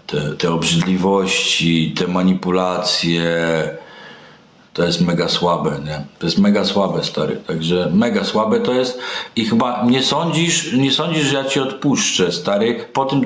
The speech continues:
jak ty bardziej w to brniesz. Dziesięć minut, dziesięć minut trwałoby zrobienie live'a i rozliczenie się, ile pieniędzy, ile pieniędzy obróciłeś. Ja cię obliczam na milion do dwóch milionów złotych przez ostatnie dwa, trzy lata.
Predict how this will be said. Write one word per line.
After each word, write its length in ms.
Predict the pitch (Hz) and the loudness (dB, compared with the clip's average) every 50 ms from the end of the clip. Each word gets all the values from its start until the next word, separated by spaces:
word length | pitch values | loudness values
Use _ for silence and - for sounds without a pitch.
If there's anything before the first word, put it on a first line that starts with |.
| 104 110 | 0 0
jak 240 | 113 120 117 117 | 0 0 -2 0
ty 80 | - 123 | 0 0
bardziej 480 | 113 104 95 104 123 127 123 123 123 120 | 2 4 2 2 2 0 0 0 0 0
w 80 | 117 - | 0 0
to 100 | - 120 | 0 0
brniesz. 680 | 107 - - 110 98 85 82 78 - - - - - - - - - - - - - - - - - - - - - - - - - - - - _ _ | 2 2 2 2 2 0 0 -2 -2 -4 -4 -6 -12 -20 -20 -20 -20 -20 -20 -20 -20 -20 -20 -20 -16 -14 -12 -10 -10 -10 -12 -12 -16 -20 -20 -20 _ _
Dziesięć 520 | 107 101 165 180 175 - 180 180 170 - | -2 0 0 0 0 0 0 0 0 2
minut, 540 | 156 160 156 143 123 107 101 95 92 95 - - - - - - _ _ _ _ _ _ _ _ _ _ _ - | 2 4 4 4 4 4 4 4 2 2 -2 -6 -10 -12 -16 -20 _ _ _ _ _ _ _ _ _ _ _ -2
dziesięć 520 | 95 98 147 147 147 151 143 127 - - | 0 0 2 2 0 0 0 -2 0 0
minut 400 | 139 131 120 110 101 101 - - | 2 2 4 4 2 0 -2 -4
trwałoby 640 | - - - - - 110 110 113 117 110 101 104 101 | -6 -8 -4 -4 -2 0 2 2 2 2 4 2 2
zrobienie 420 | 101 101 98 95 107 104 104 101 | 2 2 2 2 4 4 4 4
live'a 460 | 98 101 101 101 104 104 101 98 95 | 4 2 2 2 2 2 2 2 2
i 40 | 95 | 2
rozliczenie 720 | 95 95 90 87 92 92 92 - 95 90 85 82 82 80 | 2 2 0 2 0 0 0 0 0 0 0 2 0 0
się, 180 | 80 - - 80 | 0 -2 -2 0
ile 280 | 78 85 95 95 92 | 2 2 4 4 2
pieniędzy, 520 | 92 - 92 90 87 87 87 82 82 85 82 | 2 0 0 0 2 2 0 0 2 2 0
ile 300 | 82 - 98 95 95 92 | 2 2 2 2 2 0
pieniędzy 520 | - - 90 87 85 85 85 80 82 - | 0 -2 0 0 2 2 2 2 0 0
obróciłeś. 640 | - - - 82 - - - 160 78 151 - - - | 0 -2 -4 -4 -4 -2 -2 0 0 0 -2 0 0
Ja 140 | 113 113 113 | 0 0 0
cię 180 | - - 123 | 0 0 2
obliczam 480 | 113 107 113 120 - - - 113 110 110 | 2 2 2 0 0 0 0 0 0 0
na 100 | 110 107 | 0 2
milion 460 | 107 107 113 113 110 107 107 104 101 | 2 2 2 2 2 4 4 4 4
do 100 | 101 98 | 4 2
dwóch 260 | 90 85 95 92 90 | 0 0 -2 0 0
milionów 420 | 95 90 87 90 87 85 85 82 78 | 0 0 2 2 2 2 2 2 0
złotych 520 | - 85 78 76 76 - 73 69 - - | 0 0 0 0 0 -4 -8 -10 -10 -10
przez 180 | - - 92 87 | -6 -4 -2 -2
ostatnie 360 | - - - 78 - 87 80 | -2 -2 -4 -4 -2 -2 -4
dwa, 220 | 76 73 76 78 | -2 -2 -4 -2
trzy 220 | 76 - - - 80 | -2 -2 -2 -2 -2
lata. 400 | 78 76 76 - 85 85 - | -2 -2 -2 -2 -2 -2 -2